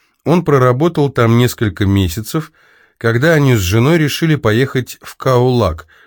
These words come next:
снять там бунгало на берегу и отпраздновать Рождество и Новый год. Хотя два года до этого проводили те же праздники у брата Джей Ди и его семьи в Нью-Йорке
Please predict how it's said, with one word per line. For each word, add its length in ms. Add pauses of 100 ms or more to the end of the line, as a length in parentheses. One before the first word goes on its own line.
снять 480
там 260
бунгало 460
на 120
берегу 540 (240)
и 80
отпраздновать 800
Рождество 800
и 180
Новый 340
год. 380 (500)
Хотя 760 (200)
два 380
года 520
до 140
этого 640 (320)
проводили 640
те 300
же 140
праздники 800 (340)
у 140
брата 420
Джей 300
Ди 240
и 160
его 320
семьи 440
в 120
Нью-Йорке 760